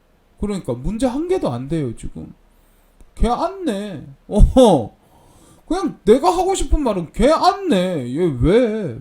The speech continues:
뭐가 문제인데? 왜 또 화, 화가 났는데 안 찍는다고? 그러니까 아무 걱정과 미련이 없는 그런 상태고요.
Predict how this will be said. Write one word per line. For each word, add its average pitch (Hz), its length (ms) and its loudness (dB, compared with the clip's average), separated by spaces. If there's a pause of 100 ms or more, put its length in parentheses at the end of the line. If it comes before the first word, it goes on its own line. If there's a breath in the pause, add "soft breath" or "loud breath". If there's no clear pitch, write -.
뭐가 180 240 -2
문제인데? 135 680 -8 (140)
왜 185 240 -4
또 185 200 -6
화, 180 260 -2
화가 202 320 -4
났는데 135 400 -8
안 113 200 -8
찍는다고? 110 520 -8 (1300 soft breath)
그러니까 - 420 -14
아무 269 640 -6
걱정과 233 720 -4
미련이 165 560 -8
없는 135 440 -6
그런 165 300 -8
상태고요. 185 680 -6